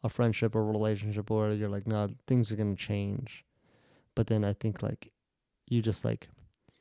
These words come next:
you make your situation so much worse because you're like, "Nah," like, you see the better in people or you think you do, and then you just stay there.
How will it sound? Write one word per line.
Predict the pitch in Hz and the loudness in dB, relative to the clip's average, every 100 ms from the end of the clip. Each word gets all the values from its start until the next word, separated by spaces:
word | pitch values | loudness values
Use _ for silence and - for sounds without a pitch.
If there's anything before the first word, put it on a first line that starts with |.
| _ _ _ - | _ _ _ -4
you | 127 120 | 2 2
make | 117 135 143 - | 4 4 4 0
your | 139 123 120 | 2 4 4
situation | - 113 117 107 113 | 0 -2 0 0 -2
so | - - 120 | -6 0 2
much | 117 - | 2 2
worse | 110 113 110 101 - | 2 4 4 0 -4
because | - 104 120 104 | -6 -2 0 0
you're | 107 | 0
like, | 101 104 | -2 -2
"Nah," | 113 113 110 110 113 | 2 4 4 2 2
like, | 113 - - | -2 -2 0
you | 120 | 0
see | - 120 | 2 0
the | 110 | 4
better | 110 110 | 4 4
in | 113 | 2
people | 120 123 131 131 123 | 2 0 0 0 0
or | 113 | 2
you | 107 | 0
think | 101 107 101 | -2 -4 -2
you | 127 | -2
do, | 123 135 143 - - _ _ - | 2 4 2 -2 -8 _ _ -2
and | 127 113 | 2 4
then | 113 113 | 4 2
you | 110 | 0
just | - | -4
stay | - 120 120 | 0 4 4
there. | 113 113 110 104 | 4 2 2 -2